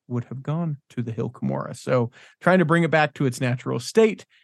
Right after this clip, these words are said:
it will take years and years and years. It took about eighty-two years, um, to have it look like how it was now, because that's how long the pageant had been going on. Um, and then they also used this example of planting the seeds on the Hill Cumorah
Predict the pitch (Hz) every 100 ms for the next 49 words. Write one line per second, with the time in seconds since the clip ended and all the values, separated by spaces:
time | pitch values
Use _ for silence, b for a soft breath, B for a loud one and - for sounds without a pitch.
0 | b 147 147 135 - 127 131 165 226 226
1 | 196 175 139 143 139 143 127 123 131 131
2 | 131 123 b b _ 123 120 131 131 127
3 | - 151 160 160 - 165 151 139 143 143
4 | 147 139 - - 123 117 117 117 113 -
5 | _ _ _ _ _ _ _ _ - 127
6 | 123 123 131 139 127 127 113 - 123 120
7 | 123 135 123 120 120 - 143 151 127 151
8 | 139 120 120 - 123 120 120 - 143 139
9 | 127 120 113 123 123 123 120 120 120 120
10 | 120 b b b b - 113 110 110 110
11 | _ _ _ 120 120 117 117 117 117 117
12 | 117 113 113 110 120 - 117 117 113 120
13 | 117 - 117 113 120 117 - 120 120 110
14 | 107 120 120 - 117 113 113 117